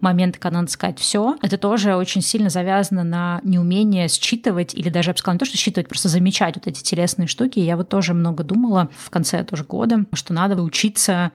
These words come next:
чаще как-то себя останавливать, такой: «Так, а что я щас ощущаю? У меня щас есть ещё силы продолжать?» Ну, знаешь, у меня бывает такое, что я сажусь записывать видео, какое-нибудь уже третье по счёту, у меня нет сил, но я продолжаю его тянуть, и оно получается какое-то нудное, и в итоге я потом всё равно эту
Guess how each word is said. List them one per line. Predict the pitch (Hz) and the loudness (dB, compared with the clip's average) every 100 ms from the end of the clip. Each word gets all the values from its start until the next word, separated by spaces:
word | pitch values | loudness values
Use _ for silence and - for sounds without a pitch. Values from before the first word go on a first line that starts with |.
| - | -4
чаще | - 208 - | 0 0 0
как-то | 196 170 - 175 | -2 -6 -4 -2
себя | 190 | 0
останавливать, | 175 185 196 262 226 | 0 0 0 2 0
такой: | 180 175 | -2 -4
«Так, | 175 165 | -2 -2
а | - | -2
что | - 220 | -2 0
я | |
щас | 226 190 175 | 0 -2 -4
ощущаю? | - - 185 175 | -4 0 2 2
У | |
меня | 165 | 0
щас | - - | -2 0
есть | 226 - | 0 0
ещё | - 208 | -2 -2
силы | - - 190 185 | -2 0 0 0
продолжать?» | 180 170 175 185 180 - - | -2 -2 0 0 -2 -2 0
Ну, | |
знаешь, | 214 214 | 2 2
у | 180 | 0
меня | 165 | 0
бывает | 190 202 | 0 -2
такое, | - | -6
что | 185 | -4
я | |
сажусь | 185 180 | 0 0
записывать | 175 170 160 180 175 | 0 0 -2 -2 0
видео, | 269 262 240 | 0 2 0
какое-нибудь | 240 202 185 | -2 -2 -2
уже | 175 | -2
третье | 180 190 190 196 | -2 -2 -2 -4
по | 190 | -6
счёту, | - 185 180 | -6 -6 -2
у | |
меня | 175 175 | 0 0
нет | 165 | 0
сил, | - 214 277 277 - | -2 0 0 0 2
но | |
я | 185 202 | 2 2
продолжаю | 196 180 180 214 208 190 - | 2 2 2 4 2 0 -2
его | - 180 202 | -2 0 0
тянуть, | - 196 214 285 | 2 2 2 2
и | 208 | 0
оно | 185 | 0
получается | 180 180 208 185 - | -2 -4 -2 -2 -2
какое-то | 175 185 180 | -4 -4 2
нудное, | 180 247 233 220 214 | 2 2 2 0 2
и | 190 | -2
в | 147 | -2
итоге | 185 165 | -2 -2
я | |
потом | 165 180 | -4 -2
всё | 170 180 | -2 -2
равно | 180 | -2
эту | 175 175 | -2 -4